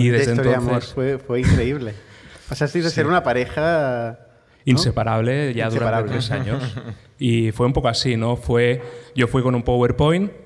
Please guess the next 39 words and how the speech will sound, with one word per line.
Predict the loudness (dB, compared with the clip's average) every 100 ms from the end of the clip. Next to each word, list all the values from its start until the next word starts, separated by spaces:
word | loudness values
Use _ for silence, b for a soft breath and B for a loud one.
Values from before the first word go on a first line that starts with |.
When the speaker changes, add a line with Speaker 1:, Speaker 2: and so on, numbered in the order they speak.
| 0
Speaker 2:
para | 2 4 2 0
tratar | -2 0 0
de | 2
enamorarlo. | 2 2 2 2 2 2
Al | 0 0
principio | -2 -2 -4 0
lo | 0
engañé | 0 0
un | 0
poco | 0 0
y | 0
bus-, | -2 -4 -8 -8
le | -6
dije | -4 -2 -2
que | 0 -2 -4 B B B _
buscaba | 2 2 4 6 6
consultor | 4 2 0 2 2 2
externo | -2 -4 -2 0 0
que | 0
nos | -2 -2
apoyara | 0 0 0 0 -2
en, | -2 -2
en | -2 -2
este | -2 -4
proyecto, | -2 -2 -2 -4
cosa | -6 -8
que | -8
era | -6
mentira. | -6 -6 -6 -2
Básicamente | -2 -2 -4 -4 -2
era | -2
para | 0 -2
que | -4
no | -2
me | 0
rechazara | 0 -2 -4 -2 0 2
de | 2
primera | 2 2 0 0 -2
instancia. | -2 -2 -2 0 -2 -2